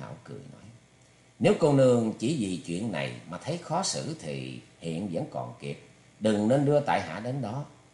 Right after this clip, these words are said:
Thế nhưng, nhưng sao? Tại hạ đã nói, trong vòng một năm nhất định tìm cô nương để giao đấu. Giọng của thanh ni thiếu nữ đều đều. Chỉ bằng vào hào tình này thì ta cũng đã thấy thua ngươi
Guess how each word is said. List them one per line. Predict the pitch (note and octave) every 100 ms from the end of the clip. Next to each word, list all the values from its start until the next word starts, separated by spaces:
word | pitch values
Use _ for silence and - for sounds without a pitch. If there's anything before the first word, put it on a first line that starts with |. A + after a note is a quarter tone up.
| _ _ _ -
Thế | B2+ D3
nhưng, | G#2 F#2 F2 E2+ - _ _ -
nhưng | B2+ B2
sao? | A#2 B2+ - - - - _ _ _ _
Tại | A2 G#2+
hạ | G#2+
đã | A2 C3
nói, | A#2+ D#3 F3 - _ -
trong | C3 A2+
vòng | E2+ D#2
một | D#2 F2+ A2+
năm | G#2+ G#2 G2+
nhất | G#2 -
định | D#2+ G2+ E2+
tìm | D2+ C#2+
cô | G2 F#2+
nương | F#2 F2 E2
để | C2 F#2 A2+
giao | E2 C#2+
đấu. | D2 G2+ - - _ _ _ _ _ _ _ _ _ _ _ -
Giọng | G2 E2 -
của | C3+
thanh | A#2 G#2
ni | F#2+ F#2+
thiếu | F2+ E3
nữ | B2 -
đều | B1 A#1+ A1
đều. | - - - - _ _ _ _ _
Chỉ | C#3 F#3+
bằng | A#2 A2+ G#2
vào | G#2+ G2+ G2
hào | F2+ G2+ F2+
tình | G2 F2+
này | F2+ E2 E2+
thì | F2 D#2 D2+
ta | A#2+ A2
cũng | A2 A#2+
đã | G2+
thấy | B2+ D#3 F#3
thua | B2 G#2
ngươi | F#2 G2 F#2+